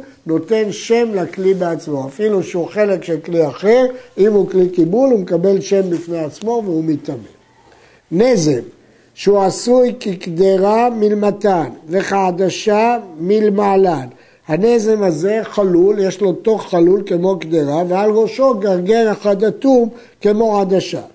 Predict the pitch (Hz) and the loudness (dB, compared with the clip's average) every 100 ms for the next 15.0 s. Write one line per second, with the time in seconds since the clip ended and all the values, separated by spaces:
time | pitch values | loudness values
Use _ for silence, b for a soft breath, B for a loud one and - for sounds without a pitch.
0 | _ b b _ 170 240 247 - 226 180 | _ b b _ 0 2 0 2 2 0
1 | 120 - _ _ 185 180 - 196 196 269 | -4 -14 _ _ -2 -2 -2 -4 -2 0
2 | 262 233 196 196 - 233 226 208 208 190 | 2 2 2 0 0 0 0 0 0 -2
3 | - 185 170 - - _ 233 214 214 165 | 0 0 0 -2 -10 _ -4 0 0 0
4 | 139 120 143 131 139 b b b - 135 | -2 -6 -6 -6 -8 b b b -6 0
5 | 160 175 170 180 185 185 185 208 202 196 | 2 0 0 0 0 -2 -4 -2 -2 -4
6 | 254 277 - 151 156 156 160 170 175 175 | -4 -6 -4 -2 -2 -2 -2 -2 -4 -4
7 | 202 269 240 147 135 160 240 226 185 170 | -2 0 -2 -2 -8 -4 -2 -2 -2 -4
8 | 156 151 143 135 127 110 104 151 208 196 | -4 -2 -2 -4 -10 -14 -4 0 2 0
9 | 185 185 180 170 131 147 B B B B | 0 -2 -2 -4 -4 -8 B B B B
10 | 143 127 156 147 190 208 196 202 196 208 | -8 -2 -2 2 2 2 2 2 2 2
11 | 202 185 208 220 208 - 269 262 214 220 | 0 0 0 0 -2 0 0 2 0 0
12 | 233 202 240 233 208 247 240 - 294 294 | -2 0 0 0 0 0 0 0 2 2
13 | 262 226 240 247 233 - 220 202 180 B | 0 -4 0 0 0 -2 -2 -2 -2 B
14 | B B - 226 240 277 262 233 220 226 | B B 0 2 4 2 2 2 2 0